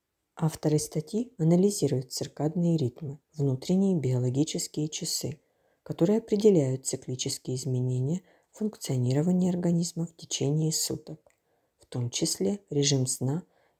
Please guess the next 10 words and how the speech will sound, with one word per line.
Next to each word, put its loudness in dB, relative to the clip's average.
и 0
бодрствования. -8
У -2
немолодых 2
людей 2
этот 0
механизм 0
работает 0
менее 2
стабильно, -6